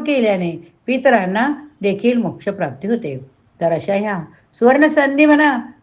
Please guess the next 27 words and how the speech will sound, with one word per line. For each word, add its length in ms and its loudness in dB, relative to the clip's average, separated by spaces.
अमृत 320 -2
संधी 320 2
म्हणा, 280 4
याचा 180 0
अवश्य 360 2
लाभ 240 2
घेऊया, 420 2
अवश्य 340 -2
लाभ 260 -4
घेऊया. 380 -4
रामकृष्ण 640 0
हरी, 440 2
रामकृष्ण 640 -4
हरी. 260 -4
सर्व 380 2
तीर्थक्षेत्रांना 1080 0
नमस्कार 540 0
करून 320 0
या 120 4
ठिकाणी 460 -2
अभिवाचनातनं 840 0
दिलेली 420 0
कुंभमेळ्याविषयी 760 -2
माहिती 340 0
संपवते. 760 -4
तुम्हाला 260 0
जर 160 2